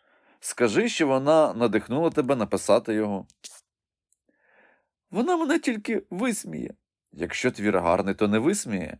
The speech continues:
Якщо і косяк, то не надто великий», — замислено додав Сігмунд. «Я боюся.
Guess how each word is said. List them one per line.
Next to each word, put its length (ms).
Якщо 320
і 60
косяк, 600
то 80
не 120
надто 320
великий», — 520
замислено 600
додав 300
Сігмунд. 500
«Я 240
боюся. 500